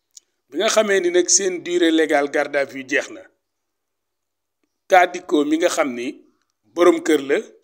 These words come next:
te am na lu toll ci fukki bant, maanaam dix enfants, ak M Ba mi nga xam ni ab célibataire la, amut njaboot, ñoom ñaar ñëpp defeere nañ leen àllarba ji ca parquet bu Matam,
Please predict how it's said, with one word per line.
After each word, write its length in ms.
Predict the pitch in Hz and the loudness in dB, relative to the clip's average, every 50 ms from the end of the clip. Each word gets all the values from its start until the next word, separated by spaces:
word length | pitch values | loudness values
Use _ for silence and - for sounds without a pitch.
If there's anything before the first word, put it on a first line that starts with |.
| _ _ _ _ _ _ - | _ _ _ _ _ _ -10
te 60 | - - - | -10 -6 -4
am 220 | - 143 165 160 151 | -4 -4 -4 -4 -6
na 140 | 156 147 | -6 -6
lu 120 | 143 147 143 | -6 -8 -6
toll 200 | 139 143 139 143 135 | -4 -4 -6 -6 -8
ci 100 | - - | -10 -12
fukki 260 | - - 165 - - 156 | -12 -14 -10 -10 -8 -4
bant, 260 | 143 135 117 - - - - | -4 -4 -6 -6 -12 -18 -16
maanaam 320 | 135 120 120 135 131 135 131 | -12 -10 -10 -8 -8 -10 -8
dix 240 | 131 165 160 - - - | -4 -2 -2 -2 -2 -2
enfants, 400 | 147 147 139 - 123 104 - - _ _ _ _ _ _ _ _ _ _ _ _ _ _ _ _ _ | -4 -6 -6 -8 -12 -14 -14 -20 _ _ _ _ _ _ _ _ _ _ _ _ _ _ _ _ _
ak 140 | 143 160 165 - _ _ | -8 -8 -8 -10 _ _
M 300 | 185 175 180 175 170 160 | 0 0 2 2 0 2
Ba 120 | 147 160 151 | 2 0 0
mi 120 | 151 156 | 0 -2
nga 100 | 156 165 | -2 -2
xam 200 | 156 - 160 151 | -2 -2 -4 -6
ni 60 | 147 170 | -6 -6
ab 120 | - 151 - | -6 -4 -2
célibataire 600 | - - 160 147 147 147 139 135 - 139 127 123 | -2 -2 -2 -4 -4 -4 -6 -6 -4 -8 -8 -6
la, 120 | 127 147 175 - - | -6 -8 -8 -6 -6
amut 240 | 151 151 165 160 - 139 | -6 -4 -2 -4 -4 -4
njaboot, 400 | 147 156 - - 113 104 - _ _ _ _ _ _ _ _ _ _ _ _ _ _ _ | -4 -4 -4 -4 -8 -12 -14 _ _ _ _ _ _ _ _ _ _ _ _ _ _ _
ñoom 300 | 117 139 160 160 160 160 | -8 -6 -6 -6 -4 -2
ñaar 160 | 160 143 143 | -2 -2 -2
ñëpp 240 | 147 151 165 165 165 - 127 | 0 0 -2 -2 -2 -2 0
defeere 380 | 165 175 - 180 175 160 156 | 0 0 2 0 0 0 0
nañ 180 | 156 156 151 151 139 | -4 -4 -6 -6 -4
leen 280 | 135 135 139 - - - | -4 -4 -6 -8 -4 -4
àllarba 400 | 151 143 143 143 131 127 131 120 107 | -4 -4 -2 -4 -6 -6 -10 -12 -10
ji 120 | - 170 220 - _ _ _ _ _ _ _ _ _ _ _ _ - | -10 -12 -14 -14 _ _ _ _ _ _ _ _ _ _ _ _ -4
ca 100 | 180 - | -4 -2
parquet 380 | - 180 170 165 - - 151 139 | 0 0 -2 -2 -4 -6 -8 -8
bu 80 | 143 143 | -6 -4
Matam, 420 | 147 143 139 131 - 127 120 | -2 -2 -2 -2 -2 -6 -10